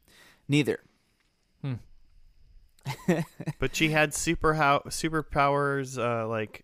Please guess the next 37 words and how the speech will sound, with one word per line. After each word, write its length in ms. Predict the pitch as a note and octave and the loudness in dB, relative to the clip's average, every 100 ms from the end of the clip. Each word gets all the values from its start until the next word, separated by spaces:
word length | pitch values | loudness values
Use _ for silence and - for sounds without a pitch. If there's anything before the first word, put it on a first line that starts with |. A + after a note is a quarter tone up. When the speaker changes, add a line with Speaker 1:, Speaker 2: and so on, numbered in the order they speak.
| - | -10
Speaker 3:
experience 720 | A#2+ - D3+ D#3+ F#2+ - - | -8 2 2 2 -2 -6 -8
already, 440 | A2 G2+ G2 F#2 F#2+ | -8 -8 -8 -8 -10
and 140 | G#2+ | -10
she 120 | - | -6
didn't 120 | A2+ | -4
even 140 | A2+ A2+ | -4 -6
get 100 | A2 | -8
to 60 | |
be 200 | G2+ G#2 | -6 -8
cloak 320 | - A2 A2+ F2 | -6 -6 -6 -6
or 160 | G#2+ | -8
dagger. 400 | G#2+ G2 C3 D#3 - | -8 -10 -10 -12 -10
Speaker 1:
Right. 280 | A#2+ B2+ - _ _ _ | -4 -4 -4 _ _ _
No, 180 | A#2+ A#2 | -10 -8
she 200 | - G#2+ | -10 -10
was, 160 | A2 A2 | -10 -10
uh, 240 | A2 A2 A2 _ _ _ _ _ _ - | -8 -8 -12 _ _ _ _ _ _ -12
Detective 760 | A2+ - C#3 - C#3 C3 A#2+ - | -12 -6 -8 -4 -2 -2 -4 -8
O'Reilly, 880 | A#2 A2+ G#2+ A2 A#2+ A2 - A1 A2 | -6 -4 -2 -2 -2 -4 -6 -12 -12
who's, 240 | A2 G#2+ - | -10 -10 -10
like, 300 | D2 - - _ _ _ _ _ _ _ _ _ _ _ _ _ _ | -12 -14 -20 _ _ _ _ _ _ _ _ _ _ _ _ _ _
I 80 | - | -20
forget 280 | - A#2+ C#3 | -14 -4 -4
exactly. 580 | A#2+ A2+ A2 - A2 - | -2 0 0 0 -6 -6
She's 240 | C3 B2+ | -8 -4
in 100 | E3 | -2
the 80 | D3+ | -4
comics 640 | - A#2 A2 E2 - - | -4 -4 -4 -6 -10 -12
too, 380 | - A#2 F2+ D2 | -8 -6 -6 -6
where 180 | - C#2+ | -8 -8
it's 180 | - - | -10 -8
like 240 | - - D3 | -10 -10 -16
she's, 280 | - - - | -20 -18 -18
like, 160 | - | -18
tracking 380 | - - - - | -14 -14 -14 -16
down 300 | - C2 C#2 | -12 -12 -12
the, 260 | C#2 C2 | -12 -12